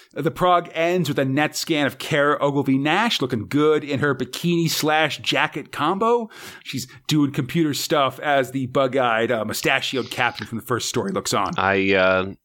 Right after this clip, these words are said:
Speaker 2: I continue to, uh, adhere to what I said before.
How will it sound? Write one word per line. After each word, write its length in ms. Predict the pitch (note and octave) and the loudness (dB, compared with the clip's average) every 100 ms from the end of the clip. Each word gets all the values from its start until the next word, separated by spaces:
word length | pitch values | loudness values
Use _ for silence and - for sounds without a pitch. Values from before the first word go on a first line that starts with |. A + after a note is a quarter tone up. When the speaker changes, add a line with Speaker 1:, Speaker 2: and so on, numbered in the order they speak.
| - | -4
Speaker 2:
I 80 | G2 | -4
continue 640 | G#2+ G#2 A#2 A2+ A#2+ B2 | -4 -4 -2 0 0 -2
to, 400 | - C3 C#3 C#3+ | -2 0 0 2
uh, 300 | D3+ D3 D3 - - | 2 4 2 0 0
adhere 420 | D#3+ F3 G3+ C3+ | 0 2 0 0
to 120 | - | -2
what 160 | G2 G2+ | -2 0
I 60 | |
said 280 | G#2 A#2+ A2+ | 0 0 -2
before. 520 | C3+ - E3 G2+ E2 | -2 -2 0 0 0